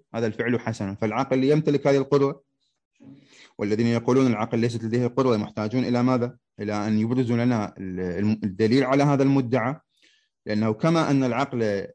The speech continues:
لديه القدرة على اكتشاف الرياضيات واكتشاف الطبيعيات وقوانين التجريبية وقوانين الوجود، يعني البحث الفلسفي، كذلك العقل له القدرة على اكتشاف القيم، أن هناك قيم عليا ثابتة في نفسها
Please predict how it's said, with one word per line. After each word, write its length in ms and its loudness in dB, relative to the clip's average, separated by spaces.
لديه 440 0
القدرة 380 -2
على 200 -4
اكتشاف 520 -2
الرياضيات 960 -2
واكتشاف 480 -2
الطبيعيات 1040 -2
وقوانين 580 0
التجريبية 920 0
وقوانين 580 0
الوجود، 520 0
يعني 160 -2
البحث 180 -2
الفلسفي، 600 -4
كذلك 420 0
العقل 580 -2
له 200 0
القدرة 380 0
على 180 0
اكتشاف 460 -2
القيم، 580 2
أن 140 -2
هناك 360 0
قيم 400 2
عليا 420 2
ثابتة 480 -2
في 180 -6
نفسها 760 0